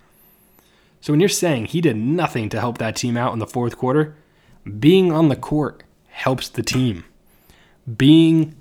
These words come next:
somebody that draws attention from a defender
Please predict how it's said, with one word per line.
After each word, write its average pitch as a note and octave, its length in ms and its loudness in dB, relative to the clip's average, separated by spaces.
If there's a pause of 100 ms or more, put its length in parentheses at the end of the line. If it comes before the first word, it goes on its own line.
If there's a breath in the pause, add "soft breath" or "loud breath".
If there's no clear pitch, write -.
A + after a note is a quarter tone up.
(140)
somebody C#3+ 340 0
that B2 200 -2
draws B2+ 460 0
attention A#2+ 540 -4
from A2+ 200 -4
a A2 60 -4
defender A#2+ 680 -6